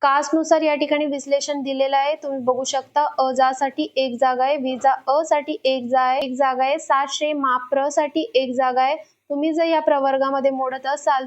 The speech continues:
तर नक्कीच या ठिकाणी मुलाखतीसाठी जा. वरील पदांसाठी शैक्षणिक अहर्ता व वयोमर्यादा व मानधन वेतन श्रेणी शासनाच्या नियमाप्रमाणे या ठिकाणी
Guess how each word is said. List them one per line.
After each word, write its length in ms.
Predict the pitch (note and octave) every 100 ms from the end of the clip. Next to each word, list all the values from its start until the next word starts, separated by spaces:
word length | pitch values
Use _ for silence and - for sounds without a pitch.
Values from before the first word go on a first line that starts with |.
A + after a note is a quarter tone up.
| C4
तर 80 | B3+
नक्कीच 460 | B3 B3 D4+ D#4
या 100 | C#4+
ठिकाणी 320 | B3 B3+ B3
मुलाखतीसाठी 880 | C#4 C4 A#3+ A#3 A#3 B3+ B3+ A#3 C#4
जा. 280 | A#3+ A#3+ D4+ - - _ _ B3+
वरील 260 | C4 D#4+
पदांसाठी 640 | E4 E4 D#4 D#4 E4 D4+ D#4+
शैक्षणिक 580 | - C4+ - C#4 C#4+ C4
अहर्ता 400 | C#4 C#4+ D4 C#4+
व 120 | C#4+ C#4 A3+
वयोमर्यादा 680 | B3+ C#4 D4 C#4+ C#4 C4 C4
व 220 | C4 C4
मानधन 480 | B3 A#3+ C4 C#4+ C#4
वेतन 320 | C4 A#3+ C4+ C#4
श्रेणी 300 | C#4 C4 C4
शासनाच्या 600 | C4 B3 C4 C4+ C4+ D4+
नियमाप्रमाणे 800 | C4+ B3+ B3 C4 C4 B3+ C4+ C#4
या 120 | C4+
ठिकाणी 340 | B3 B3+ C4